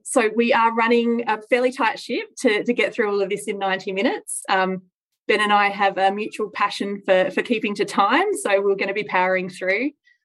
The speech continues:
Um, unfortunately, that means we don't have time for audience questions, but, um, you can go into the Q and A and, um, discuss and, and make observations, um, as, as we go through.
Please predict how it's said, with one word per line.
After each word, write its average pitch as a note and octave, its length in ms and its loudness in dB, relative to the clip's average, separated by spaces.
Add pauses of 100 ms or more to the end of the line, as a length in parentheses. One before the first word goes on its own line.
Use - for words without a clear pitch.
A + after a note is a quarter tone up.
(120)
Um, G3 140 0
unfortunately, C4+ 560 4
that A3 140 0
means G#3 160 -6
we G3+ 100 -8
don't G#3+ 220 0
have A3+ 160 -8
time F#3+ 240 -2
for F3 60 -14
audience F3+ 380 0
questions, F#3 720 0
but, F#3 220 2 (480)
um, F#3 300 0 (340)
you G#3 160 -10
can A3 300 2
go A3 140 4
into G3 240 2
the F3+ 80 -4
Q F#3 200 0
and F3+ 80 0
A E3 360 2
and, F3 340 -2
um, E3+ 180 0
discuss - 600 -4
and, F3 220 -2
and F#3 180 -2
make F3+ 200 0
observations, F3 920 -2
um, F3 280 -2
as, F3+ 240 0
as F#3 160 0
we F3+ 100 -2
go E3+ 160 -2
through. E3+ 360 0